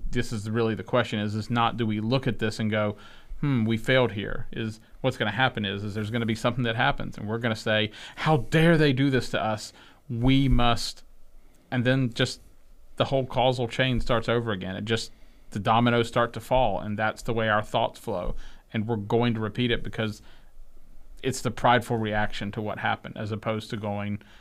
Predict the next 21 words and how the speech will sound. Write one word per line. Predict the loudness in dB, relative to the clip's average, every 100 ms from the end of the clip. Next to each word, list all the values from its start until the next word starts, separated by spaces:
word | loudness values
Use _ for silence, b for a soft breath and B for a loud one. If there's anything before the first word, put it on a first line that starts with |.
| B B 0
why | 0
did | 2
God | 0 0
let | 0
this | -2 -2
happen? | -4 -6 -10 -14 -16 -6
What | -6 -4
should | -6 -4
we | -4
do? | -4 -6 -8
How | -4 -4
should | -4 -8
we |
actually | -8 -8 -8
respond? | -6 -6 -6 -8 -8 -8
What | -10
does | -6
God | -6 -6
say | -8 -10
to |
do? | -10 -10 -12